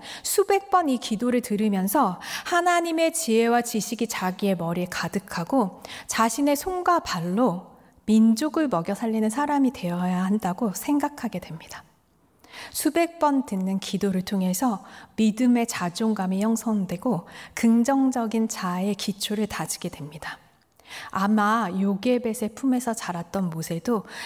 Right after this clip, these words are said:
이런 엄마의 기도를 들으며 자랐겠지요. 젖을 떼고 애굽의 공주에게 보내졌지만 모세는 젖을 물며 엄마 요게벳에게서 들었던 자신들을 구원하신 하나님과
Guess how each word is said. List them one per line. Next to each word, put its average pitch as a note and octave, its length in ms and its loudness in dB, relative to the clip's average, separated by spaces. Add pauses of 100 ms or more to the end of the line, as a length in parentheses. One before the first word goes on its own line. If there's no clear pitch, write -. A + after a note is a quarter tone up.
이런 F#3+ 300 0
엄마의 F3+ 540 0
기도를 F3+ 440 -4
들으며 E3+ 500 -4
자랐겠지요. - 880 -8 (1000)
젖을 D#4 420 2
떼고 A#3+ 640 2
애굽의 B3 540 4
공주에게 G#3+ 640 0
보내졌지만 G3+ 920 0 (400)
모세는 C4 480 4
젖을 A3+ 460 -2
물며 F3+ 640 -2 (200)
엄마 F#3+ 460 2
요게벳에게서 F#3 1120 -2
들었던 G3+ 600 -2 (340)
자신들을 D4 760 -2
구원하신 F#3+ 640 -2
하나님과 A3 800 0